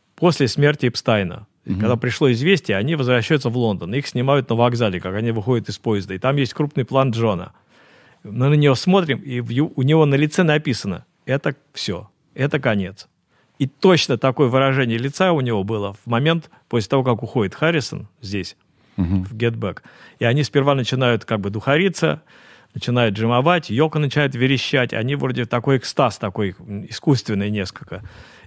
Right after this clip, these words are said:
Speaker 1: И после этого, значит, все заканчивается, и сидит Джон, и его крупно снимают. Долго-долго крупный план. У него точно такое выражение лица. Он понимает, что все, это крах.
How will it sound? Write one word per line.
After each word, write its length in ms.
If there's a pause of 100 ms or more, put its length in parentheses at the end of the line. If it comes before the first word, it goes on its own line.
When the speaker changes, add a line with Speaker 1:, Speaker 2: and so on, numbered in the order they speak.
Speaker 1:
И 60
после 320
этого, 260
значит, 220
все 120
заканчивается, 680
и 40
сидит 340
Джон, 300
и 80
его 200
крупно 280
снимают. 440
Долго-долго 840
крупный 360
план. 420
У 100
него 180
точно 480
такое 300
выражение 460
лица. 280
Он 140
понимает, 340
что 100
все, 280
это 200
крах. 340